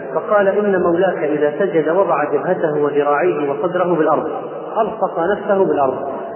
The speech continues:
الذراعين والمرفقين، وألصق نفسه بالأرض.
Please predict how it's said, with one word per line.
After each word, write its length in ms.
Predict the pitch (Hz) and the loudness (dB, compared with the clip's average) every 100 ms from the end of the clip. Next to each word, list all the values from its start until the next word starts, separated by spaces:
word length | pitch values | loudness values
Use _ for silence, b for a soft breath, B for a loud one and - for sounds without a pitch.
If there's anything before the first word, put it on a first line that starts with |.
| - - | -12 -2
الذراعين 880 | 190 - 170 165 151 147 147 143 143 - - - - - - 143 | -2 0 0 2 0 0 -2 -2 -6 -10 -12 -14 -14 -16 -12 -2
والمرفقين، 1000 | 180 180 170 160 160 160 151 143 - - - - - - - | 0 2 0 -2 -2 -2 0 -2 -4 -8 -10 -12 -12 -14 -4
وألصق 440 | 185 214 - 170 190 | 0 0 0 -2 -2
نفسه 280 | - 151 | 0 0
بالأرض. 500 | 143 139 - - 143 | 2 2 0 -4 -8